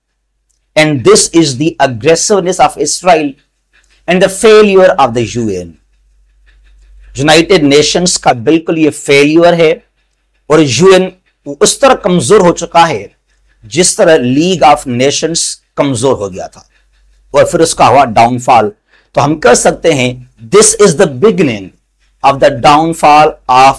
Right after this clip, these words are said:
the United Nations Organization। Well, समझते हैं कि इसराइल ने कौन से चार actions लिए हैं against the United Nations।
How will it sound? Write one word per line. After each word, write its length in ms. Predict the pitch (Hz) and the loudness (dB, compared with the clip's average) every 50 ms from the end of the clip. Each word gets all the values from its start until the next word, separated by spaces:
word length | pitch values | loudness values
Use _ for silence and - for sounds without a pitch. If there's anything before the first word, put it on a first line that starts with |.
| - - 110 | -8 -12 -6
the 220 | 120 139 120 127 | -6 -6 -4 -2
United 400 | 127 131 127 131 127 - 135 117 110 110 110 | 0 0 0 0 0 -4 -4 -4 -4 -4 -4
Nations 460 | 113 117 113 - - 131 139 131 - | -4 -4 -6 -8 -10 -10 -10 -6 -4
Organization। 640 | 107 104 104 104 101 104 95 113 117 110 - - - _ _ _ _ _ _ _ _ _ _ _ - - - - - - - - - - - - - - - | -4 -4 -4 -8 -10 -12 -12 -12 -12 -12 -12 -12 -14 _ _ _ _ _ _ _ _ _ _ _ -20 -20 -20 -20 -20 -20 -20 -20 -20 -20 -20 -20 -20 -8 -2
Well, 140 | 151 202 208 | 0 2 2
समझते 540 | 196 - 196 170 175 175 - - - 220 202 | 2 0 0 0 0 0 0 0 2 2 2
हैं 100 | 214 226 | 2 0
कि 180 | 220 214 208 | 0 0 0
इसराइल 420 | 202 - - - 190 190 190 196 185 | 2 0 0 0 2 2 2 2 2
ने 140 | 185 185 180 | 0 -2 -2
कौन 220 | 180 196 202 220 | 0 -2 -2 -2
से 160 | 214 - 208 | 0 0 -2
चार 520 | 185 - - 220 190 185 190 196 202 196 - | -2 0 0 2 4 4 4 4 2 0 -4
actions 460 | 170 190 160 - - 226 202 202 - 175 | -6 -6 -6 -4 -6 -4 -4 -4 -8 -8
लिए 360 | 151 131 135 139 151 160 165 | -6 -4 -2 -2 -2 -2 -2
हैं 260 | 156 156 160 - - | -2 -4 -6 -6 -4
against 760 | - 131 135 127 120 151 170 185 196 220 202 - - - _ | -2 -2 -2 -2 -2 -4 -4 -4 -4 -4 -6 -6 -8 -10 _
the 340 | 123 127 143 151 151 143 131 | -8 -6 -6 -4 -4 -4 -2
United 460 | 139 131 135 135 - 165 151 123 117 | -2 -2 -2 -2 -4 -6 -8 -6 -6
Nations। 540 | 117 123 120 - 185 170 131 - - - - | -8 -8 -8 -10 -10 -10 -10 -10 -12 -12 -14